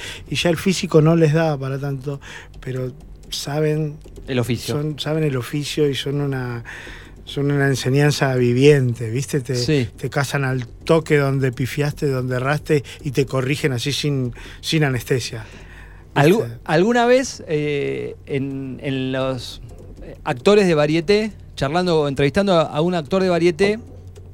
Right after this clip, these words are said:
Speaker 2: establecía en la línea histórica de la, de, del teatro popular, de Europa para acá, eh, la corte y su juglar, este, los humoristas, los bufones, digamos, toda esa historia a la actualidad,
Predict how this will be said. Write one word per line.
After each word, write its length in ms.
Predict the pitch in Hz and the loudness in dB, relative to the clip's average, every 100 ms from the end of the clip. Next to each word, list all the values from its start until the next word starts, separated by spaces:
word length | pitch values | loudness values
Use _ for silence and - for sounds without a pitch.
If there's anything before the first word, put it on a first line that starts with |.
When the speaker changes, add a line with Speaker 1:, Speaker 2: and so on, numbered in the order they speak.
| - | -6
Speaker 2:
establecía 960 | 156 - 170 170 180 - 240 190 196 - | -4 0 2 4 4 2 4 4 2 -4
en 180 | 147 139 | -4 -2
la 80 | 143 | 0
línea 220 | 196 208 | 0 0
histórica 500 | - 226 170 131 123 | 4 4 4 2 0
de 180 | 120 117 | 0 -2
la, 380 | 117 110 107 104 - - - - | -2 -2 -4 -8 -14 -20 -20 -10
de, 260 | 131 - - | -8 -8 -8
del 220 | 147 135 123 | -2 0 2
teatro 340 | 170 170 156 | 2 2 2
popular, 580 | 147 139 196 214 202 190 - - - - - - - - - - 127 | 2 4 6 6 2 -2 -12 -20 -20 -20 -20 -20 -20 -20 -20 -14 2
de 140 | 151 | 4
Europa 440 | 151 165 226 170 139 | 6 6 4 2 0
para 180 | 135 | 0
acá, 500 | 139 214 208 196 180 143 - | 0 2 2 0 -4 -10 -10
eh, 440 | - 123 120 117 131 | -6 -6 -6 -8 -4
la 200 | 127 131 | 0 0
corte 440 | 175 185 170 165 | 4 4 2 -2
y 120 | 135 127 | -2 -2
su 180 | 135 | -4
juglar, 640 | 120 151 151 175 185 196 170 - - - | -4 -2 0 2 2 0 -4 -12 -18 -8
este, 280 | 127 120 123 | -6 -4 -2
los 200 | 123 147 | 0 0
humoristas, 500 | 135 147 196 185 143 | 2 4 4 4 2
los 80 | 131 | 2
bufones, 680 | 135 120 196 185 170 156 - | 0 4 4 4 2 -4 -6
digamos, 240 | 131 120 | -6 -4
toda 140 | 202 190 | 0 0
esa 120 | 180 | 0
historia 600 | - 208 202 196 180 - | 0 2 2 2 -2 -4
a 120 | 143 | -6
la 100 | 131 | -4
actualidad, 540 | 123 143 151 170 135 | -2 0 4 4 4